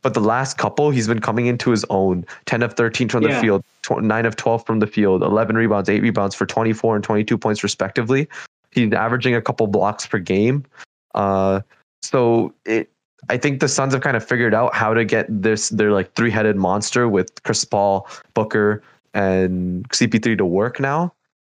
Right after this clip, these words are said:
Speaker 1: And they've, even though they've been winning games, like, you can see DeAndre Ayton start to put up more numbers.
Speaker 2: Yeah. Um, I'm pretty sure, uh, <laughs> likewise to, like, O K C last year,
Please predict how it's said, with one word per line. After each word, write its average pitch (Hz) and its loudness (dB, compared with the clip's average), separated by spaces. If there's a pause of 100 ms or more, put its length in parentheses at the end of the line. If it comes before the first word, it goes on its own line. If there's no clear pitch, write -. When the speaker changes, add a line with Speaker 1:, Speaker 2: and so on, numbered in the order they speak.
(160)
Speaker 1:
And 107 0
they've, 117 0
even 147 0
though 147 2
they've 135 0
been 120 0
winning 123 0
games, 135 0
like, 110 0
you 113 0
can 113 -4
see 113 0 (100)
DeAndre 107 0
Ayton 107 0
start 101 -4
to - -4
put - -4
up 95 0
more 95 2
numbers. 87 -2 (1200)
Speaker 2:
Yeah. 135 -2 (560)
Um, 156 0 (160)
I'm 151 0
pretty 170 -2
sure, 175 0
uh, 131 0 (320)
<laughs> - -8 (120)
likewise 131 0
to, - -2
like, 127 2
O 135 -2
K 143 -4
C 143 0
last 123 -2
year, 151 0